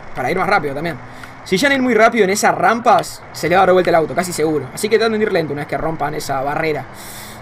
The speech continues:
Acá tenemos que ir por acá. En la primera rampa que vean, la suben.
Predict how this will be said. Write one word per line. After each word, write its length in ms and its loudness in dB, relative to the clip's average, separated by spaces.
Acá 200 2
tenemos 180 4
que 80 -4
ir 60 2
por 160 4
acá. 480 2
En 120 -2
la 240 4
primera 1080 4
rampa 340 2
que 100 4
vean, 260 0
la 80 0
suben. 440 -2